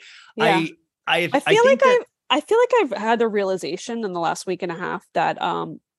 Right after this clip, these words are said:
Speaker 1: I have elements of O C D because my mom was like, "Yeah, when you were a kid, you, you, I used to, like, be a compulsive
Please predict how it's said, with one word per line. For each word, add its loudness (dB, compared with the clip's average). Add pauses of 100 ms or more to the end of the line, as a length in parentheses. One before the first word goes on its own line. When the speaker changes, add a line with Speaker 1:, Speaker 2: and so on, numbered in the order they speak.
(540)
Speaker 1:
I 2
have -4
elements -6
of -8
O -4
C -10
D -12 (480)
because 0 (200)
my 2
mom 2
was 0
like, 0
"Yeah, -2
when -4
you -4
were -2
a -6
kid, -2
you, -4
you, -2
I 2
used 0
to, -2
like, 0
be 0
a 0
compulsive -4